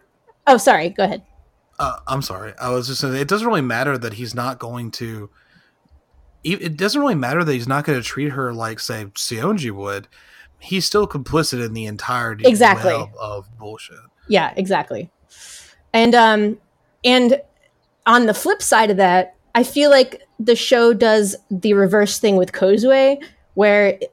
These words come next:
Speaker 1: when you watch those first two episodes with her and Miki, she's kind of just being really rude and cold to him for no apparent reason. And then you get to the end of that second episode and you find out that Miki's concept of her is completely fake.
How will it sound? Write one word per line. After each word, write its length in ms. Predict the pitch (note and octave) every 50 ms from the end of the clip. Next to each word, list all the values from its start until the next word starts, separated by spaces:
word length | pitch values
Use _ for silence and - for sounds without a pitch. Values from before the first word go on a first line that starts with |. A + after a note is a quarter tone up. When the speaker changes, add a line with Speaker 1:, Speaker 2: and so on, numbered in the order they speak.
| _
Speaker 1:
when 220 | - G#3+ A3 A3 A3
you 140 | G#3 A3 G3
watch 320 | F#3 G3+ G#3 A3+ A3+ -
those 200 | B3 A3 G#3 G3+
first 260 | - A3+ G#3 G3 -
two 100 | - G3+
episodes 440 | F#3+ - F#3+ - - G#3+ G3 F#3+ F#3
with 200 | F#3 F#3+ F#3 F#3
her 180 | - - G3+ F#3+
and 180 | F3+ F3 F3 F3+
Miki, 540 | G3 G3+ G3 - F#3 F3 E3 E3 E3 E3 _ _ _ _ _ _ _ _ _
she's 400 | - - - - B3 A#3+ A3+ -
kind 300 | - - - C#4 D#4 F4
of 100 | G4 F#4+
just 240 | - D4+ C4 - -
being 220 | C4 C4 B3+ G#3 G3
really 280 | A3+ B3 C4 C4+ B3+
rude 460 | B3 F#3 F#3+ G#3 B3+ D#4 E4 D#4 B3 G#3+
and 180 | G#3 F#3+ G3
cold 280 | G3 - G#3+ A3 C4 B3+
to 60 | C4+
him 200 | A3+ A3 F3+ G#3+
for 180 | F#3 - G3+ G3+
no 180 | F#3+ G3 G#3 G#3
apparent 440 | G3 G3+ A3 G3+ F#3+ F#3 F3+ E3+
reason. 260 | C#4 D4+ E4 E4+ E4+ E4 _ _ _ _ _ _ _ _ _ - - _ _ _ _ -
And 160 | A3+ A#3+ B3
then 280 | C4 C4+ C4 C4+ C4
you 200 | B3+ A3 G#3 A#3
get 200 | A3 - C4 -
to 120 | - - A#3
the 180 | G#3+ G#3 - -
end 180 | A3 A#3 A#3+
of 100 | A#3+ A3+
that 200 | G3 G#3 F#3 -
second 340 | - - C#4+ E4 - E4+ C#4
episode 720 | A3 G#3 - A3 G3 - - G3 F#3+ G3 F#3+ F#3+ F#3+ F#3+ -
and 140 | - G#3+ A3+
you 100 | A3+ A#3
find 380 | G#3 - - A3+ G#3+ A3 A3 G#3
out 300 | G#3 G3 G3 F#3+ F#3+ -
that 260 | G3+ F#3+ F3+ F3+ - _ _ _ _ -
Miki's 600 | G#3 A3+ D4 D4+ - F4+ E4+ E4+ D#4+ - - - - _
concept 520 | - - G3+ G#3 C#4 D4+ - C#4 A3 - -
of 100 | G#3+ E3+
her 160 | F#3 G#3 G3 G3
is 200 | F#3+ F#3+ F#3+ -
completely 640 | - - G#3 G3 G3+ - A#3+ C4 D4 - A#3+ A#3 G#3+ F3+
fake. 580 | - - A#3 A#3+ F3+ A#2 - - - - -